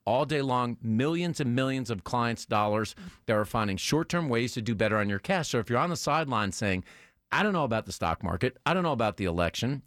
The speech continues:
I don't know about the real estate market, but I want my cash to do better than nothing," there are a lot of ways to do that. I put together a guide. We're gonna talk about at the end in here to give to listeners on what to do with your cash right now,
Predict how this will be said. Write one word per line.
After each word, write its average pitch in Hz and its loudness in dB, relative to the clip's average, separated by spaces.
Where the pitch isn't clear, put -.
I 151 4
don't 185 0
know 175 2
about 135 0
the 113 -2
real 143 2
estate 104 -4
market, 87 0
but 127 2
I 120 2
want 147 0
my 127 0
cash 139 -2
to 120 -6
do 113 0
better 131 0
than 95 0
nothing," 117 0
there 131 4
are 113 4
a 107 2
lot 123 2
of 131 0
ways 127 0
to 117 -6
do 120 0
that. 110 2
I 131 0
put - 2
together 120 0
a 95 0
guide. 113 0
We're 113 -2
gonna 123 0
talk 120 0
about 113 0
at 95 -4
the 101 0
end 123 0
in 113 -2
here 98 2
to 87 -8
give 113 0
to 107 -4
listeners 101 0
on 98 0
what 139 0
to 160 -2
do 131 0
with 127 -2
your 101 -2
cash 127 -2
right 95 2
now, 92 0